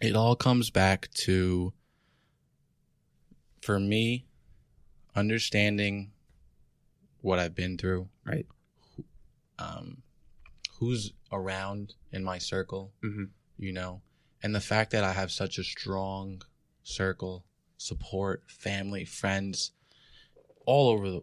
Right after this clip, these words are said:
Speaker 1: the country, it gives me this motivation to keep moving. Because I, I have my days where I just say, "I'm done." You know what I mean? I, I don't know if you can relate to that, but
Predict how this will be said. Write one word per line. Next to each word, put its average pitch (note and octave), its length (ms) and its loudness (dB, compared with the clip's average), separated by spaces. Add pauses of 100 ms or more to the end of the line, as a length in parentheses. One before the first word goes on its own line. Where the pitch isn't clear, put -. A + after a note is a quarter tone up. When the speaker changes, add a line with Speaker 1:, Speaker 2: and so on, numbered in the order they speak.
(200)
Speaker 1:
the - 60 -6
country, F#2+ 600 0 (920)
it A2 260 0
gives G#2+ 320 0
me G2+ 520 -2 (500)
this - 360 -4 (400)
motivation F#2+ 920 0 (1040)
to G#2+ 100 -2
keep G2+ 300 -2
moving. F#2+ 540 -2 (560)
Because - 220 -2
I, C3 220 2 (140)
I - 40 2
have A2+ 280 0
my F2+ 120 -4
days F#2+ 520 -2 (300)
where F#2+ 140 -2
I F#2+ 80 0
just - 160 0
say, - 180 -6 (560)
"I'm F#2 100 -16
done." F#2 280 -6 (400)
You G#2+ 120 0
know G#2+ 80 4
what A2 100 2
I G#2+ 40 0
mean? A#2+ 280 0 (580)
I, - 460 -8
I - 40 -2
don't G#2+ 140 0
know G2 200 0
if - 100 -16
you A2 340 2 (100)
can G2+ 160 -2
relate G#2 340 4
to G2+ 100 2
that, F#2 260 4
but F2+ 240 0